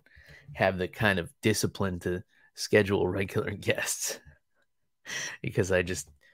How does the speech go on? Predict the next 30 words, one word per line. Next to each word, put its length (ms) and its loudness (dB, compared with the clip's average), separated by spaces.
kinda 220 2
do 220 -4
this 140 0
show 300 4
when 160 2
I 100 -6
can. 340 -2
Um, 560 6
in 100 6
any 200 10
case, 460 2
as 260 8
always, 580 12
if 180 -8
you 100 4
wanna, 460 6
wanna 320 8
order 300 6
some 180 -4
merchandise, 680 0
you 60 -4
can 120 -4
do 120 -4
so 300 2
through 180 -2
our 100 2
friends 360 0
at 120 -6
Team 260 -2
Reaper, 460 4